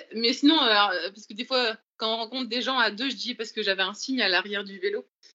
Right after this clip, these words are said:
heu, qui disait ce que je faisais. Donc beaucoup, beaucoup de gens venaient me parler comme ça. Alors souvent, on dit, euh, « Ah, on s'est rencontrés comme ça », mais non, c'était sur, euh, sur, euh, un site. C'était sur un, j'ai oublié le nom de l'appli, c'est incroyable. Euh, la plus connue de sites de rencontres en ligne,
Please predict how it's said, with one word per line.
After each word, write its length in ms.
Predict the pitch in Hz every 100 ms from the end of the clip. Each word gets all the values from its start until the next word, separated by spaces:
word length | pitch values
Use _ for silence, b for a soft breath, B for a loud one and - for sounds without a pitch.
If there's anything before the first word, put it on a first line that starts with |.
| _ -
heu, 160 | 180 180
qui 160 | 202
disait 240 | 190 190 202
ce 80 |
que 100 | -
je 100 | 202
faisais. 300 | - 185 233
Donc 160 | 214 208
beaucoup, 260 | 220 247 220 214 185
beaucoup 240 | 226 226
de 60 | 202
gens 220 | 226 254
venaient 220 | 202 220
me 60 | 220
parler 280 | 208 208 233
comme 160 | 190
ça. 200 | 196 247 - _ _ -
Alors 180 | 196 202
souvent, 340 | 220 214 247
on 120 | 214
dit, 240 | 202 190 190
euh, « 360 | 180 175 165 180 _ _ _ _ _ -
Ah, 240 | 214 240 220
on 40 |
s'est 120 | 196 180
rencontrés 420 | 190 196 190 202
comme 180 | 202 208
ça », 160 | 240
mais 100 | 214
non, 160 | 190 196
c'était 320 | - 180 185
sur, 300 | 180 175 170
euh, 200 | 165 160 160 _ _ _ _ _ _ _ _ _ -
sur, 280 | - 185 175
euh, 140 | 170
un 100 | 175
site. 300 | - 202 180
C'était 240 | - 180 180
sur 200 | 185 175
un, 60 | 185
j'ai 160 | 185
oublié 300 | 196 180 226 254
le 100 | 214
nom 180 | 247
de 60 | 240
l'appli, 280 | 214 226 247
c'est 100 | 175
incroyable. 340 | 170 214 247 _ _ _ _ _ _ _ _ -
Euh, 340 | 196 190 190 190
la 100 | 202
plus 160 | - 220
connue 340 | 214 220 269
de 100 | 214
sites 220 | 208 208
de 60 | 196
rencontres 420 | 202 214 247 -
en 40 |
ligne, 240 | 190 269